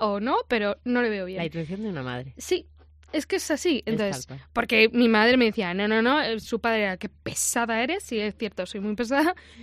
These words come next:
Speaker 1: Entonces, le hicieron una analítica. Los primeros, o sea,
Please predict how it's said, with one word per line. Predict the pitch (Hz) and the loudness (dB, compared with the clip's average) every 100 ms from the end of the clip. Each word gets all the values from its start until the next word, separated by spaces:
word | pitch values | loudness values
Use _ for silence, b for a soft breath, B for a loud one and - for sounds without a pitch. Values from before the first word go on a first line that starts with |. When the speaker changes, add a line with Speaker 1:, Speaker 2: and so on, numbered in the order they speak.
| B B B - | B B B -4
Speaker 1:
Entonces, | 254 226 - | -2 -2 -2
le | 262 | -2
hicieron | 285 285 | 0 0
una | 269 | 0
analítica. | 220 208 175 - 196 - - - - | -2 -2 -6 -8 -10 -10 -20 -18 -2
Los | 262 247 | -2 -2
primeros, | 247 254 262 294 - | -4 -2 0 -2 -4
o | |
sea, | 240 214 | -6 -6